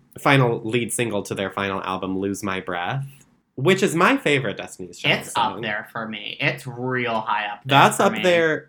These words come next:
Speaker 1: and it's funny, like, we were just talking about Promiscuous, like, Lose My Breath was one of my first favorite pop songs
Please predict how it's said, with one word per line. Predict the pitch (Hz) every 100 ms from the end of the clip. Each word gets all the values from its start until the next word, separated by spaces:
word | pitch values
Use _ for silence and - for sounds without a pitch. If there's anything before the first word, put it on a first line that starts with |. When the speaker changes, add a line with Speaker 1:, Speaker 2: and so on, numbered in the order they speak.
| -
Speaker 1:
and | 156
it's | 143 -
funny, | 135 135
like, | 127 110 110
we | 113
were | 113
just | 107 -
talking | 110 107 110
about | 104 101
Promiscuous, | - 104 98 - 123 131 135
like, | 113 107 -
Lose | 113 113 117
My | 170 180
Breath | 135 101 104 135 -
was | 113 110 107
one | 104 101
of | 101
my | 98 98 - -
first | 92 92 - - - -
favorite | 95 90 90 -
pop | - - -
songs | - - - - -